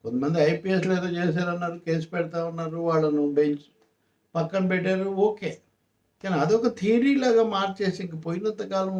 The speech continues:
ఉంటే ప్రజలకు కావాల్సింది సహాయం, ప్రజలకు కావాల్సింది ఉపశమనం,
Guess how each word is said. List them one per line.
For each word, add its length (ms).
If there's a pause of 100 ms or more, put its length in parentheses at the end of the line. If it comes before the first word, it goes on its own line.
ఉంటే 220 (880)
ప్రజలకు 500 (460)
కావాల్సింది 520 (120)
సహాయం, 420 (200)
ప్రజలకు 440
కావాల్సింది 460 (140)
ఉపశమనం, 640